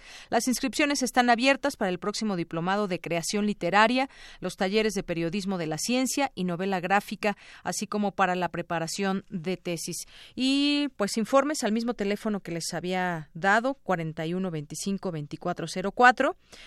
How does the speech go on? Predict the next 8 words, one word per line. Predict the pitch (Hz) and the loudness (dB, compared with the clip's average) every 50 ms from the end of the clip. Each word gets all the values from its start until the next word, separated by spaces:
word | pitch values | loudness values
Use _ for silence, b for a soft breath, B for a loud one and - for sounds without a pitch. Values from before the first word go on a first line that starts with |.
| B B | B B
o | B 180 185 | B 2 2
al | 180 - | 2 4
correo | - 190 185 208 | 2 0 2 2
electrónico | 220 214 190 - 214 214 214 220 226 - 247 240 | 2 2 0 2 2 2 4 2 2 2 0 -2
contacto | - - 185 180 175 - - 226 233 226 - - 269 269 - - | 0 0 0 0 0 4 6 6 6 6 4 0 -2 -2 -2 -4
escuela | - 185 - - - - 220 220 220 220 226 254 269 b b b b b b - | -8 -8 -8 -6 -2 2 2 4 4 4 4 2 0 b b b b b b -6
arroba | 190 185 180 - 196 208 214 214 196 220 233 247 - _ - - - | -2 -2 -2 0 2 2 2 4 4 2 2 2 -4 _ -20 -20 -12
sogem | - - - 202 180 - - 240 254 262 302 | -8 -4 -2 -2 -2 2 2 2 2 2 2